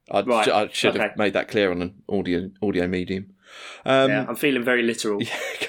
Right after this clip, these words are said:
Speaker 1: fine. It's the twenty twenty twenty-one season. Peterborough have been promoted to the Championship, and Palace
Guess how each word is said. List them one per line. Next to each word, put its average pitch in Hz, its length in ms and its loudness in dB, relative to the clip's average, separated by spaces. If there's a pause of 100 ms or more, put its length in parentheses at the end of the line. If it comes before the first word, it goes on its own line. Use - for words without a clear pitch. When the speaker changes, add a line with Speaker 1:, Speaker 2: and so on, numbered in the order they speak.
Speaker 1:
fine. - 260 -4 (1040)
It's 151 240 0
the 151 140 2
twenty 170 420 0
twenty 131 440 2
twenty-one 113 540 0
season. - 520 -4 (360)
Peterborough 123 520 4
have 113 160 -4
been 113 160 2
promoted 123 480 0
to 127 100 0
the 113 80 2
Championship, 87 680 -4 (480)
and 98 200 -2
Palace 120 580 0